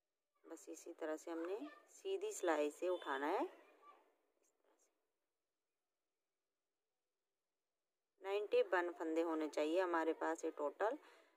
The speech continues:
अगर फ्रेंड आपका हाथ थोड़ा टाइट है और धागा थोड़ा पतला है,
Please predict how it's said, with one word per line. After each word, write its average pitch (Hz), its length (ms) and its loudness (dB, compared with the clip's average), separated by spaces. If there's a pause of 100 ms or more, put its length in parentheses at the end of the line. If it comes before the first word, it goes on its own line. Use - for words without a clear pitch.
(160)
अगर 190 280 2
फ्रेंड 277 440 0
आपका 185 320 4
हाथ 170 200 6 (120)
थोड़ा 170 200 4
टाइट 139 440 2
है 240 160 2
और 185 180 4
धागा 165 400 6
थोड़ा 160 280 2
पतला 147 380 -2
है, 226 220 2